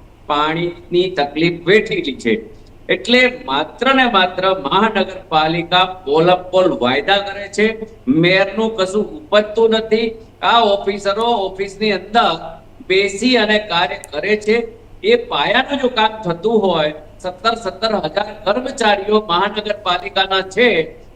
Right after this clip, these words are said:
અને જો હું માનું છું કે એ પ્રી મોન્સૂનના નામે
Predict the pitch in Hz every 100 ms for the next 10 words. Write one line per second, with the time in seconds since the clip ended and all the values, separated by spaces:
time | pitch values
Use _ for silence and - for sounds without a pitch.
0 | - 185 226 262 233 226 - - - 170
1 | 226 208 190 196 208 185 185 196 226 202
2 | 214 220 196 208 190 180 170 190 220 220
3 | 175 165 208 226